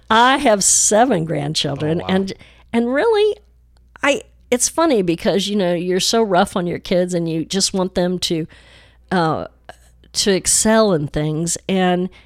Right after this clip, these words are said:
Speaker 1: you spend a lot of your time being more critical or more, um,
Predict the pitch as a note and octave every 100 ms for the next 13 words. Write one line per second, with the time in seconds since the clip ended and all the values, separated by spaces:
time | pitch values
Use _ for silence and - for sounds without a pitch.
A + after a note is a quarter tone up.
0 | _ G#3+ G#3 - A3+ G#3+ F3 F#3+ A3+ G#3+
1 | F#3+ - G3+ F#3 F3 D#3 D#3+ F#3+ G3+ F#3+
2 | F3 F2+ _ _ - G#3 A3 A#3 - G3+
3 | F3+ - F#3 F#3 F3 D#3 D#3+ F3 F#3+ G3
4 | G3+ G3 G3 - - _ _ _ F3+ E3+
5 | D#3 D3+